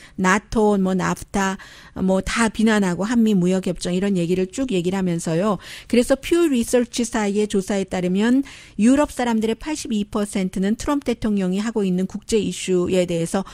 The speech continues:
확신을 못 갖는다고 하고 캐나다 사람 칠십오 퍼센트, 멕시코 사람 구십일 퍼센트는 트럼프 대통령이 옳은 일을 한다고 생각하지 않는다는 거잖아요. 러시아에서도 뭐 마찬가지고요. 이런 얘기를 하면서 이 칼럼니스트가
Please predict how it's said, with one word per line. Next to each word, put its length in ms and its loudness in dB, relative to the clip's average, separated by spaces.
확신을 480 0
못 180 -2
갖는다고 580 -2
하고 400 -2
캐나다 380 2
사람 340 -2
칠십오 360 -2
퍼센트, 580 -4
멕시코 440 -4
사람 320 -2
구십일 420 -2
퍼센트는 600 -4
트럼프 380 -6
대통령이 680 -2
옳은 340 4
일을 180 0
한다고 380 -2
생각하지 520 -4
않는다는 520 -2
거잖아요. 540 -4
러시아에서도 720 0
뭐 160 -2
마찬가지고요. 1000 -2
이런 300 4
얘기를 400 0
하면서 600 -2
이 280 -2
칼럼니스트가 840 -4